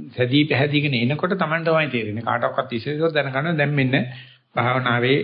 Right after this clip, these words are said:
මට යන්න ඕන තැනට ආවා. ගියාට පස්සේ ඒකට අකුල් හෙලන්න එපා. වැඩි වේලාවක් ඒක පවතින්න. එහෙම නැත්නම් අතුරු ආන්තරාවකින් තොර ඒකට ඉක්මනට යන්න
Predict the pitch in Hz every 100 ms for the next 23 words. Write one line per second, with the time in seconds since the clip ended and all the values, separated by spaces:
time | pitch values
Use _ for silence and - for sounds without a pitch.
0 | - - 120 123 113 127 139 127 123 113
1 | 101 110 98 - - - - - _ _
2 | _ _ - - _ _ _ _ _ _
3 | - 151 143 143 135 139 135 143 151 147
4 | 151 127 - 143 123 127 113 104 110 156
5 | 139 135 135 139 143 156 156 156 - 147
6 | 131 127 123 123 104 90 101 - - -
7 | 139 143 135 139 139 127 - - _ _
8 | _ _ _ _ _ _ _ _ _ -
9 | 160 170 156 143 143 143 143 143 143 139
10 | 139 127 151 156 135 120 139 135 120 113
11 | 117 147 175